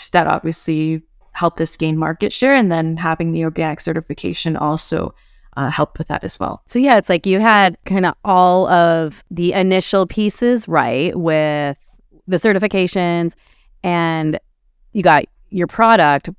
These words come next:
Speaker 2: The way that you positioned it in your niche with marketing really fed the algorithm to get you seen, because you, you said you made, what, thirty thousand your first month in sales? I mean, that's,
Speaker 1: Yeah.
Speaker 2: that's phenomenal. You did, you did a lot right out of the gate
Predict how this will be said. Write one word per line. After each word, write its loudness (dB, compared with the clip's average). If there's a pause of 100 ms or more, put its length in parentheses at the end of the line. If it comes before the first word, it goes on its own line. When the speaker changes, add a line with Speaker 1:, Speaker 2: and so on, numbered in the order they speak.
Speaker 2:
The -2
way 2
that 2
you 2
positioned -2
it 2
in 0
your -2
niche -2
with -6
marketing 0
really 2
fed 0
the -2
algorithm 0
to -6
get 0
you -2
seen, -2
because -2
you, -2
you -4
said 2
you 0
made, 0
what, -4
thirty 0
thousand 0
your -2
first -2
month 0
in -2
sales? -2 (680)
I -8
mean, 0
that's, 2
Speaker 1:
Yeah. -2
Speaker 2:
that's -2
phenomenal. 2
You -2
did, 2
you -2
did 2
a 4
lot 2
right -2
out 0
of -2
the -6
gate -6